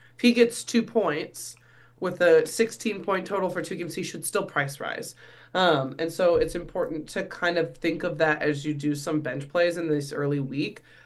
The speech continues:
of who, based on the system we know, who should and could go up in price just from playing because of previous week scores. Um, and so I appreciate all those shout outs you just gave, because I think that there are several names on that list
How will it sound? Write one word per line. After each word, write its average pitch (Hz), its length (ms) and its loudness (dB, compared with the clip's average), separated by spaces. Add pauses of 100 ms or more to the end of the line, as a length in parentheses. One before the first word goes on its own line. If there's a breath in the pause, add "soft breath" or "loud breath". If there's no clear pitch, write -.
(120 soft breath)
of 143 440 2
who, 170 640 4
based 165 260 4
on 170 120 0
the 185 60 -4
system 185 440 -4
we 180 100 -2
know, 156 420 -2 (540 soft breath)
who 196 480 0 (260)
should 196 440 0
and 165 240 -4
could 160 420 8
go 147 220 0
up 147 260 -2 (100)
in 147 220 2
price 180 600 2 (100)
just 160 380 2
from 151 260 0
playing 156 500 2
because 139 460 -2
of 139 240 -4
previous 135 480 -4
week 123 200 -8
scores. - 520 -8 (400 loud breath)
Um, 113 420 2
and 151 180 2
so 139 340 2
I 135 100 4
appreciate 147 420 0
all 135 160 -2
those 131 400 -6
shout 135 300 0
outs 131 180 -4
you 143 60 -8
just 123 160 -10
gave, 139 120 -6
because 139 360 -8
I 139 80 -2
think 135 360 -8
that 135 140 -6
there 127 160 -2
are 123 180 0
several 220 380 4
names 170 240 0
on 156 120 2
that 139 140 -4
list 131 360 -4